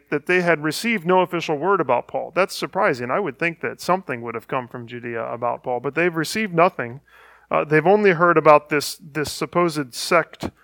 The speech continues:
that he was a part of. We've seen it called the Nazarene sect. And they want Paul to clarify this teaching because it was spoken against everywhere. We can appreciate that they want to hear from Paul's mouth,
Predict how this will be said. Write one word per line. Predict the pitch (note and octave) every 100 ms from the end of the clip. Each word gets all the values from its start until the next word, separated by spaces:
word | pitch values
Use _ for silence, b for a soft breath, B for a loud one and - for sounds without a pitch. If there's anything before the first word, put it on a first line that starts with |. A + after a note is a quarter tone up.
| b
that | D3+
he | C#3
was | C#3 B2+
a |
part | - C3+ A#2+
of. | A#2
We've | C3 B2+
seen | D#3
it | C#3
called | C#3 C3
the | C3
Nazarene | C3+ C3+ C3 C3+ D#3 D3 B2+
sect. | - A#2 - - b b b b
And | D#3 D3
they |
want | D#3 F#3+ G#3+ -
Paul | F3+ F3+
to | F3
clarify | - F3 F3 F3 - D3+ C#3 C#3 C#3
this | C#3+ C#3+ C#3
teaching | - - F#3 - C3+ C3
because | C3 D3 C3
it |
was | C#3+ C3+
spoken | - F#3+ G#3 G#3 D#3+
against | D3 C#3+ F3+
everywhere. | F3 C#3+ A2+ G#2 _ _ _ _
We | - E3
can | F3
appreciate | D#3 G3+ - E3+
that | D#3 C#3+
they | E3
want | F3
to | D3+
hear | D#3+
from | D#3+ D3
Paul's | - D#3 C#3+
mouth, | C#3+ D3+ D3+